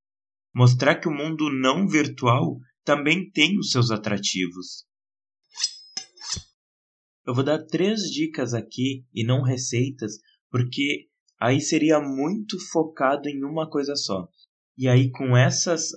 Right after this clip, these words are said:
dicas, vocês podem usar em outras receitas. Bom, pra primeira dica eu vou falar o mais óbvio, que é o que nós crescemos fazendo, que é o pão.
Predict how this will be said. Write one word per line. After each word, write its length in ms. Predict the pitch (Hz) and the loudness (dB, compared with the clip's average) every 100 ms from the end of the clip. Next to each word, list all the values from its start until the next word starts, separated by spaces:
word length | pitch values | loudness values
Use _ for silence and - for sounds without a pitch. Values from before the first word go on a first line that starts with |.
| - | -14
dicas, 680 | 110 101 131 - 139 123 - _ - | -8 -2 -2 -2 -4 -6 -8 _ -14
vocês 260 | 127 139 | -10 -10
podem 320 | - 143 151 151 | -4 -4 -2 -6
usar 300 | 127 139 151 | -2 0 0
em 140 | 147 | -4
outras 440 | 139 143 170 170 | -6 -4 -4 -6
receitas. 840 | 180 180 139 113 107 98 92 - _ _ _ _ _ _ _ _ _ _ _ | -8 -10 -4 -4 -6 -12 -16 -18 _ _ _ _ _ _ _ _ _ _ _
Bom, 360 | 127 120 - - - _ | 4 4 4 -4 -20 _
pra 200 | - 127 | 2 2
primeira 440 | 123 127 143 202 - | 6 6 6 4 0
dica 300 | 151 160 165 | -2 -2 -4
eu 80 | |
vou 140 | 151 156 | -2 -6
falar 520 | 151 127 117 120 135 139 | -2 0 2 2 0 0
o 80 | |
mais 440 | 123 117 170 160 104 | 4 4 2 -2 0
óbvio, 520 | 90 87 - 90 73 _ _ _ _ | 0 -2 -8 -12 -14 _ _ _ _
que 140 | - 117 | -2 2
é 40 | |
o 120 | 131 | 2
que 120 | 127 127 | 2 4
nós 240 | 131 131 | 4 2
crescemos 680 | - 123 123 127 131 160 - | 4 6 6 4 2 2 2
fazendo, 680 | 151 151 101 85 82 78 - | 2 2 0 -4 -6 -12 -14
que 100 | - | 0
é 60 | 101 | 2
o 180 | 127 127 | 2 0
pão. 340 | - 82 78 | -2 -2 -4